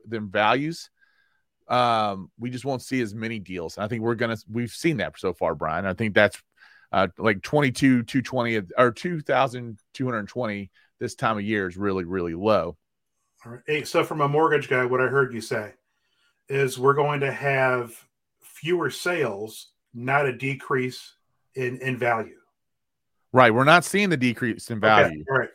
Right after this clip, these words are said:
Speaker 2: Wanna make sure, 'cause again, I,
Speaker 1: No.
Speaker 2: my, my mind works different. You gotta, yeah, real estate for me, break it down to a third grade level,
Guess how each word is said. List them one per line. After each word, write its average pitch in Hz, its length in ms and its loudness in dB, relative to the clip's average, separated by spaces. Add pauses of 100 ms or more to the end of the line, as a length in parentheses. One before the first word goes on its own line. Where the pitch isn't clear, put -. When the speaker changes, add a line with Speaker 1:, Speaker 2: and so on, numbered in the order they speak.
(460)
Speaker 2:
Wanna 147 200 0
make 160 160 2
sure, 160 180 -2
'cause 143 180 0
again, 135 180 2
I, 127 160 -2
Speaker 1:
No. - 40 -6
Speaker 2:
my, - 200 -8
my 160 180 4
mind 185 240 2
works 156 240 -2
different. - 380 -6
You 131 60 -8
gotta, 123 300 -2 (600)
yeah, 101 120 -18
real 143 240 0
estate 170 280 -2
for 156 100 -12
me, 151 100 -4
break 131 240 0
it 139 80 -2
down 143 200 0
to 127 80 -2
a 113 80 -4
third 131 260 -2
grade 120 240 -2
level, 101 300 -8